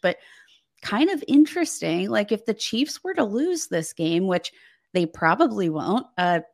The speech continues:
Patrick Mahomes is undefeat-, or, yeah, undefeated <laughs> against, uh, the Broncos in his career.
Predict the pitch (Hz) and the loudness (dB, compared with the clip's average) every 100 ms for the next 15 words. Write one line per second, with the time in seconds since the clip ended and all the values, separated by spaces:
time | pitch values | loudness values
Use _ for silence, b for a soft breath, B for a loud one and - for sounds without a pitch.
0 | _ 185 170 214 208 190 185 196 196 175 | _ 0 0 0 -4 -4 -2 -4 -4 -6
1 | 165 - 175 226 233 208 226 190 180 156 | -8 -4 0 0 -2 -4 0 2 2 0
2 | 185 208 170 196 202 208 240 262 220 196 | 0 2 2 2 0 0 2 4 4 4
3 | 208 190 - B B B - 175 165 - | 2 0 -4 B B B 0 2 0 -2
4 | 180 180 190 220 226 175 170 165 - - | -4 0 0 0 0 0 0 -4 -10 -4
5 | 175 180 175 170 - 160 165 247 202 151 | -2 -2 -4 -6 -8 -12 -4 -2 0 0
6 | 180 | -4